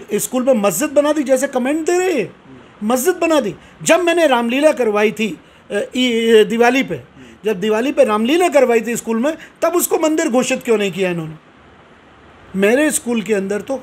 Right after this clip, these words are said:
हर त्यौहार को मनाया जाता है, दिवाली पे, होली पे, हर त्यौहार पे हम उसकी महत्वता बताते हैं। तो ईद पे उसकी महत्वता अगर हमने बताई और उनको अगर अलाउ कर दिया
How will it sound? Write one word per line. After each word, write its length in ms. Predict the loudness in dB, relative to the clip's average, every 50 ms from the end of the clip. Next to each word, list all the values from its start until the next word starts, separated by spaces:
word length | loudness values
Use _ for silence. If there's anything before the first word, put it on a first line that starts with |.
| -10 -8 -4
हर 140 | -4 -4 -4 -4 -10 -18 -20 -20 -18 -8 -4
त्यौहार 420 | -2 -2 -2 -2 0 0 0 0
को 120 | 0 0 0
मनाया 340 | 0 0 0 0 0 -2
जाता 300 | -4 -6 -10 -12 -16 -18
है, 140 | -20 -20 -20 -20 -20 -20 -20 -20 -20 -20 -20 -20 -20 -20 -20 -20 -20 -20 -20 -20 -20 -20 -20 -20 -20 -20 -20 -18 -10 -2
दिवाली 460 | 0 2 2 4 2 2 2 0 -2
पे, 220 | -2 -2 -2 -2 -4 -6 -8 -12 -20 -20 _ _ _ -20 _ -2 2
होली 320 | 2 4 4 4 2 2
पे, 280 | 2 -2 -4 -4 -4 -8 -14 -20 _ _ _ _ _ _ -4
हर 120 | -4 -4 -4
त्यौहार 580 | -4 -6 -6 -6 -6 -6 -4 0 0 0 2
पे 160 | 2 2 0
हम 220 | 2 2 0 -4 -6 -10 -14 -12 -8 -6
उसकी 240 | -6 -4 -4 -4
महत्वता 480 | -2 0 -2 -2 -2 -4 -6 0 0 0
बताते 420 | 0 0 -4 -4 -6 -6 -4 -6
हैं। 140 | -8 -8 -10 -16 _ -20 -20 -20 -20 -20 -18 -10 -10
तो 80 | -8 -4 -2
ईद 220 | 0 0 0 -2
पे 100 | 0 0
उसकी 260 | 0 0 0 -2 -2 0
महत्वता 460 | 2 2 2 2 -2 -2 0 0 2
अगर 180 | 2 2 0 0
हमने 260 | 0 0 0 -2 -2
बताई 460 | -2 -4 -2 0 2 2 2 0 -2 -10 -16 -20 -20 -10 -4
और 220 | -4 -4 -4 -4 -4
उनको 320 | -4 -4 -4 -4 -4 0 2
अगर 260 | 2 2 2 0 -2
अलाउ 420 | 0 -2 -2 0 0 0 0 0
कर 160 | 0 0 -2 0
दिया 200 | 0 0 0